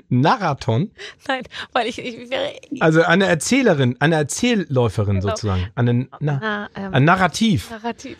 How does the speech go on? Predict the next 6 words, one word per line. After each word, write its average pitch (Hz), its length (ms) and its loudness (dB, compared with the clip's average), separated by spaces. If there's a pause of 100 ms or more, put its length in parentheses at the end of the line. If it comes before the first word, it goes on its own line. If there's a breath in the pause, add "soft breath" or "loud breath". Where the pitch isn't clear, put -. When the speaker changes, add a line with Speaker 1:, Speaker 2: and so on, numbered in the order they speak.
(180)
Speaker 1:
Ähm, 143 460 2 (1000 soft breath)
ähm, 113 920 2 (1500)
was 156 200 2
wäre 240 180 2
ich 151 140 0
gern? 143 320 0